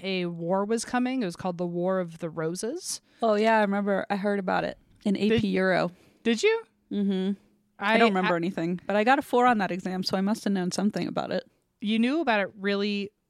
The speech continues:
Speaker 1: well for a very short time.
Speaker 2: For an extremely short time, yeah.
Speaker 1: <laughs> For as long as it took you to study and answer the test. And
Speaker 2: Yep.
Speaker 1: then, uh,
Speaker 2: And
Speaker 1: then
Speaker 2: that,
Speaker 1: it went
Speaker 2: why,
Speaker 1: away.
Speaker 2: why, why keep it any longer than that, you know?
Speaker 1: <laughs>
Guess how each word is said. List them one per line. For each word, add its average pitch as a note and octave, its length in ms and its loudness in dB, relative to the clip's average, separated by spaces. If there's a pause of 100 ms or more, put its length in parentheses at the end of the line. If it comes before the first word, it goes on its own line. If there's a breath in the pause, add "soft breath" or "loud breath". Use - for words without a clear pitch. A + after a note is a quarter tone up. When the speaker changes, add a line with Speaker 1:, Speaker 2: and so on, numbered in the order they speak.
(120)
Speaker 1:
well E3 600 -2
for F3 220 -6
a E3 60 -4
very D#3+ 320 -6
short - 280 -10
time. - 360 -16
Speaker 2:
For - 260 8
an A3+ 200 8
extremely G#3+ 1000 2
short - 240 -4
time, F2 280 0 (100)
yeah. C#4+ 180 0 (120)
Speaker 1:
<laughs> - 180 -14
For A3 160 4
as A3 220 4
long A#3 240 2
as A3+ 100 0
it A3 60 -6
took - 200 -2
you G#3+ 60 0
to F3+ 80 -2
study G#3 400 0
and F3+ 120 -2
answer F3 320 -2
the E3 140 -8
test. - 400 -12
And - 60 -20 (100)
Speaker 2:
Yep. F#3 200 6
Speaker 1:
then, E3+ 160 0
uh, E3 420 -2
Speaker 2:
And F#4 120 2
Speaker 1:
then F#4+ 60 0
Speaker 2:
that, F#4+ 140 6
Speaker 1:
it B3+ 40 -8
went B3+ 80 0
Speaker 2:
why, C#4+ 160 10
Speaker 1:
away. C#4+ 180 0
Speaker 2:
why, A3+ 380 4
why A3 260 2
keep A3+ 280 0
it A3+ 100 2
any F#3 200 2
longer E3 380 0
than A#2 160 -4
that, - 260 -6
you F#3+ 120 -4
know? G3 220 4
Speaker 1:
<laughs> - 40 4